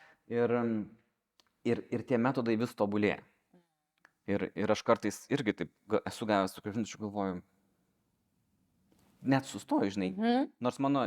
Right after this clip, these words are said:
Speaker 1: instinktas yra pirmas, yra, kad čia trint sukčiai, žinai, bet,
Speaker 2: Taip.
Speaker 1: bet kartais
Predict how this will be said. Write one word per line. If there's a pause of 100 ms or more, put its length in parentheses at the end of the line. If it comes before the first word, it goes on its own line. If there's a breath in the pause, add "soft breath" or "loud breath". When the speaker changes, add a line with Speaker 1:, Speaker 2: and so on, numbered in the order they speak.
Speaker 1:
instinktas
yra
pirmas,
yra,
kad
čia (440)
trint
sukčiai,
žinai,
bet,
Speaker 2:
Taip.
Speaker 1:
bet
kartais